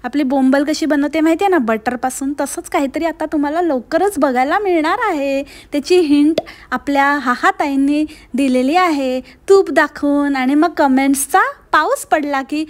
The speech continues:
"ताई कसं बनवते तूप, कसं बनवते, तिकडे हे मिळतं का, तिथे लोणी मिळतं का, लोणी कसं काढते, दूध कसं काढते,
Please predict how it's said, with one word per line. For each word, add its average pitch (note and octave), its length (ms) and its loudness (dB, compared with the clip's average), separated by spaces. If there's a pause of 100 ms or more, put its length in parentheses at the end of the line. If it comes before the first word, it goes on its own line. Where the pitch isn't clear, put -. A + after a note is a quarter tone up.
(260)
"ताई F4+ 160 2
कसं F#4+ 260 0 (120)
बनवते D#4 300 -4
तूप, D#4 300 -8
कसं - 220 -2
बनवते, D4+ 420 -2
तिकडे C#4+ 300 -6
हे D4 180 0
मिळतं G4+ 340 -6
का, C#4 100 -6
तिथे C4+ 360 -4
लोणी C#4+ 260 0
मिळतं F4+ 300 -4
का, C#4 200 -4
लोणी D4+ 340 2
कसं A4 240 -2
काढते, C4 380 -6
दूध E4 300 2
कसं - 300 -4
काढते, B3+ 300 -6